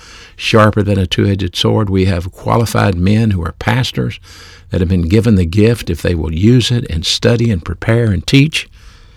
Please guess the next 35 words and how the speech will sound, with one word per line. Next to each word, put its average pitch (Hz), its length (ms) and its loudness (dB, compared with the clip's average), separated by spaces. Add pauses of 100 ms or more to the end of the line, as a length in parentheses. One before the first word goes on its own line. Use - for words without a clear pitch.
(460)
We 92 120 4
have 101 160 6
a 95 60 4
unique 101 380 6
lifestyle 131 800 4
where 101 140 2
we 101 160 4
don't 101 220 2
have 120 200 0
to - 60 -2
have 107 240 0
any 95 160 2
stress, 131 560 2 (600)
where 107 120 6
we 98 160 8
have 98 240 4
a 85 60 0
great 104 340 2
virtue 117 520 4
in 107 80 6
our 92 120 4
soul. 143 540 6 (680)
By 90 220 4
means 113 420 6
of 92 160 4
grace 101 380 4
orientation, 120 880 0
we 92 280 -2 (420)
treat 127 300 2
people 120 360 2
in 120 100 2
grace 113 500 2
and 78 180 -2
biblical 117 420 2
orientation. 117 840 2